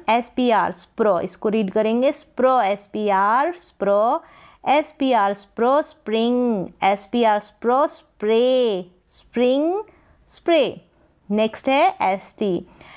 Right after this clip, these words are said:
एसटी का जो प्रोनाउंसिएशन है वो है स्ट, आधा स और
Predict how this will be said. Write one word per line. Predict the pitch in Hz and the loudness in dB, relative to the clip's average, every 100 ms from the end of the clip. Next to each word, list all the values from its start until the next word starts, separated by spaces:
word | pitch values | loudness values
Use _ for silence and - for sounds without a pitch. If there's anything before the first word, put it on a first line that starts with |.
| - - | -12 -4
एसटी | 202 - 302 | -4 -2 -4
का | 311 | 0
जो | 381 349 | 0 0
प्रोनाउंसिएशन | 277 220 214 214 226 233 226 | 0 0 -2 -4 -4 -2 0
है | 226 | 0
वो | 208 226 | 0 0
है | 240 226 240 277 | 0 0 0 0
स्ट, | 294 - - 190 170 - - | -4 -6 -2 0 -2 -8 -8
आधा | - 165 196 | -4 -2 -2
स | 196 - 220 330 - | -4 -2 0 0 0
और | 175 175 247 | 0 0 -2